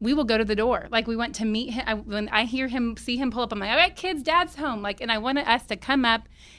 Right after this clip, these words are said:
and greet him. So it is, like, a sweet moment. And, um, and we might have had a hard day, but hey, we're still gonna go greet Dad. Or he might have a hard day, we're gonna go greet Dad. Anyways, and that has changed from that book.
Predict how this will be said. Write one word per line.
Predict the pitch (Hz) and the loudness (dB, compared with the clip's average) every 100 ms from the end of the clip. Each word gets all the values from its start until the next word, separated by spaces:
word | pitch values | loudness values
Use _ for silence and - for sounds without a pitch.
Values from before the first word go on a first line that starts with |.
| - | -2
and | 214 190 | 0 0
greet | 185 202 190 | 0 -2 -2
him. | 190 190 185 | -6 -6 -4
So | 226 202 | -2 -2
it | 208 | -2
is, | 214 208 | -4 -2
like, | 196 | -4
a | 196 196 190 | -4 -6 -6
sweet | - 262 285 | -8 -4 -2
moment. | 240 226 226 - | -2 -2 -4 -2
And, | 208 196 196 - - - | -4 -4 -6 -12 -18 -4
um, | 233 214 | 0 0
and | 196 | 0
we | 240 | 2
might | 269 262 | 2 2
have | 240 | 0
had | 254 | -2
a | |
hard | 240 247 233 | 0 0 4
day, | 233 | 2
but | 226 202 | 2 -2
hey, | 202 185 | -2 -4
we're | 185 | -4
still | 180 285 | -2 4
gonna | 269 294 | 6 6
go | 254 180 | 4 2
greet | 202 277 | 0 4
Dad. | 233 202 202 | 4 4 2
Or | 233 220 214 | 0 0 0
he | 240 | 0
might | 254 247 | 0 0
have | 269 240 | -2 0
a | |
hard | 285 240 240 | 0 0 -2
day, | 240 | -2
we're | 233 | -2
gonna | 202 208 | -4 -2
go | 208 | -4
greet | 202 - | -4 -2
Dad. | 190 | 0
Anyways, | 214 196 175 - - - | 0 -2 -6 -12 -20 -6
and | 247 254 | 0 2
that | |
has | 240 240 | 2 -2
changed | - 330 349 - 269 | 2 4 4 0 -2
from | 233 247 | 0 2
that | 220 214 214 | 2 0 -2
book. | 208 190 | -2 -2